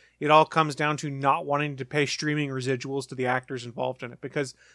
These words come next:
this isn't the first show, but this is one of the highest profile ones. Because seriously, go back three years ago, Westworld was, like, the show to watch on H B O. It wasn't,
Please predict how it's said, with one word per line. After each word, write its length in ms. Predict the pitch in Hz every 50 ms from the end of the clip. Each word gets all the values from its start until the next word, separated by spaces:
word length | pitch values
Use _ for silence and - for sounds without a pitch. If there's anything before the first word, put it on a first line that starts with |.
| _ _
this 160 | 226 240 247
isn't 240 | 277 269 269 220 175
the 80 | 185
first 400 | 151 - - 202 247 233 - -
show, 400 | - - - 139 135 127 123 123
but 180 | 120 131 151 -
this 200 | 175 170 - -
is 100 | 170 151
one 180 | 151 165 160
of 80 | 151 139
the 100 | 135 135
highest 380 | 123 160 160 151 135 - - _
profile 560 | _ - 233 262 240 - 143 131 127 127 117
ones. 280 | 120 123 117 117 117
Because 340 | _ 147 135 151 143 135 - _ _ _ _ _ _ _
seriously, 480 | - - 269 285 262 208 - - 139
go 160 | 123 175 190
back 300 | 185 175 196 196 190 -
three 200 | - - 170 156
years 300 | 151 160 220 254 247 190
ago, 380 | 165 131 143 127 120 117 113 117 _ _ _ _ _ _ _ _
Westworld 560 | 156 190 233 247 - - 190 175 170 170 156
was, 180 | 147 156 151 147
like, 220 | 165 156 - - _ _ _
the 260 | 151 139 147 190 214 202
show 340 | - - - 175 196 208
to 100 | 185 147
watch 300 | 135 139 170 208 226 -
on 120 | - 143 139
H 240 | 139 135 127 - -
B 140 | 139 131 127
O. 160 | - - - _ _ _ _ _ _ _ _ _ _ _ _
It 120 | 170 170
wasn't, 420 | 165 180 196 202 196 202 180 -